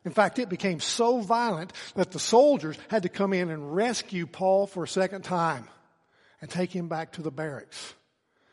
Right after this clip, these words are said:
It was an incredible thing. Now, the Pharisees and the Sadducees were, were, were the two dominant religious factions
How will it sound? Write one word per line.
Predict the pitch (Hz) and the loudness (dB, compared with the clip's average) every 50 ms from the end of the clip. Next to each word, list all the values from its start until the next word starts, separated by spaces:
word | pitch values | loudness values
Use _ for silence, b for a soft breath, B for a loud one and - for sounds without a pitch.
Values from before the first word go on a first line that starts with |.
| b b b b b b b - | b b b b b b b -2
It | 226 233 | 0 0
was | 226 185 175 | 2 2 2
an | 190 | 0
incredible | 190 180 - - 202 196 196 185 175 185 170 | 0 -2 -4 -2 -2 0 0 0 -2 -4 -4
thing. | - 254 240 208 139 131 - - _ _ _ _ _ _ _ _ B B B B B B B - | -4 -4 -4 -4 -6 -10 -18 -20 _ _ _ _ _ _ _ _ B B B B B B B -2
Now, | 190 175 190 262 330 - 240 175 190 359 359 320 254 | 0 0 0 -2 -6 -12 -18 -18 -18 -18 -14 -12 -8
the | 156 170 | -8 -8
Pharisees | - - - 277 294 320 330 320 254 - - 170 156 147 151 151 156 165 151 - | -8 -4 -4 -4 -4 -2 -4 -4 -4 -4 -4 -4 -4 -4 -4 -6 -6 -6 -8 -8
and | - 220 165 151 | -10 -10 -10 -8
the | 147 | -8
Sadducees | - - 196 220 220 214 208 180 - - 160 147 147 147 139 139 | -6 -4 -4 -4 -4 -4 -6 -8 -8 -8 -8 -10 -10 -12 -14 -12
were, | 139 151 151 156 | -10 -8 -8 -8
were, | 175 190 156 156 151 151 151 - _ _ _ _ _ _ _ _ | -8 -8 -8 -8 -10 -10 -12 -16 _ _ _ _ _ _ _ _
were | 165 170 170 | -12 -10 -10
the | 131 135 | -10 -12
two | - _ - - - 208 226 233 233 233 226 226 214 180 139 123 - | -14 _ -14 -8 -6 -4 -4 -2 -2 -2 -4 -4 -6 -8 -12 -4 -2
dominant | 208 202 202 196 185 156 147 135 147 190 196 B B B B B B B - | 0 2 2 2 0 -2 -4 -6 -8 -10 -12 B B B B B B B -14
religious | 156 156 147 156 185 202 190 196 220 - - | -12 -10 -2 0 2 2 2 0 -6 -8 -10
factions | - - 202 180 180 170 - - - 143 135 143 151 135 | -6 -4 -4 -4 -4 -6 -8 -12 -12 -10 -12 -12 -14 -18